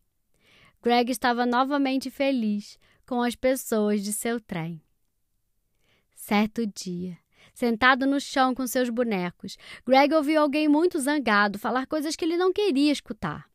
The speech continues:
Ele parou de brincar. E Greg pensou e pensou. "Eu preciso de um trem maior." Pediu à mãe e ao pai para ir à estação,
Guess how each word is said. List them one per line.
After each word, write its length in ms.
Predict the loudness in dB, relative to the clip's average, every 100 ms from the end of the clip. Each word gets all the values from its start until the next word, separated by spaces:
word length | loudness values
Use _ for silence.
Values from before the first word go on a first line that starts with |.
| _ _ _ _ _ _ _
Ele 180 | -4 -2
parou 400 | 2 2 2 0
de 120 | -4
brincar. 680 | -4 -4 -6 -10 -14 -14 -16 _ _ _ _ _ _ _ -4
E 60 |
Greg 340 | 2 4 4 -2
pensou 960 | -6 -6 -6 -2 2 4 4 4 0 -6 _ _ -12
e 80 | -10
pensou. 1120 | -4 -2 -4 -6 0 4 6 6 4 2 -2 -10 _ _ _ _
"Eu 80 | -8
preciso 600 | 0 0 0 0 0 0
de 120 | -2
um 100 | -4
trem 220 | -2 -2 0
maior." 640 | 2 0 -2 -6 -14 -20 _ _ _ _ -20 -8
Pediu 300 | -2 0 4
à 100 | 4
mãe 460 | 4 2 4 4 2
e 40 |
ao 120 | 0 0
pai 260 | 2 2
para 240 | 0 -2 0
ir 80 |
à 60 | 0
estação, 680 | -2 -2 -4 -4 -6 -6